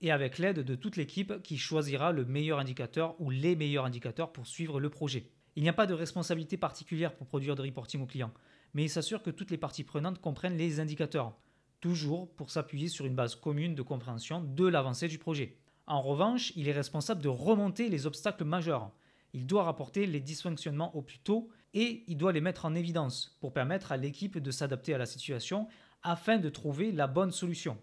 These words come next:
De plus, comme je disais, le Scrum Master n'est pas un chef. Il n'impose pas, il ne contraint pas.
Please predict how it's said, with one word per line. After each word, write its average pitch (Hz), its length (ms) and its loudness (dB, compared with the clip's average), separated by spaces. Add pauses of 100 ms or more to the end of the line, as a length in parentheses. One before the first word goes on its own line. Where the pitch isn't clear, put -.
(280)
De 139 120 -2
plus, 240 360 -2
comme 135 160 -2
je 127 80 -2
disais, 147 320 -2
le 156 100 -2
Scrum 147 220 -4
Master 139 260 -2
n'est 143 120 -2
pas 170 200 2
un 160 60 2
chef. - 340 -2 (100)
Il 156 160 2
n'impose 196 360 2
pas, - 400 -4
il 165 180 2
ne 175 80 6
contraint 185 500 0
pas. - 320 -6